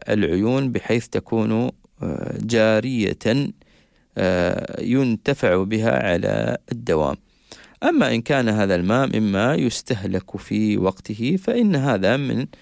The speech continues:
الصدقات المحببة، لكن ليست من الصدقات الجارية، وإنما هي صدقة من الصدقات التي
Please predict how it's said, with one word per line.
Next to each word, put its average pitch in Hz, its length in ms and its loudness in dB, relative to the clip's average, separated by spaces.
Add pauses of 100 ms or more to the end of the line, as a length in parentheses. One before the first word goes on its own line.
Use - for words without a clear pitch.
(420)
الصدقات 139 760 0
المحببة، 113 680 -2
لكن 160 360 0
ليست 165 320 -2
من 90 100 -2
الصدقات 82 1000 -4
الجارية، 90 540 -4
وإنما 113 520 -4
هي 123 300 -2 (480)
صدقة 127 800 -2 (640)
من 175 160 2
الصدقات 117 920 -2
التي 113 580 -2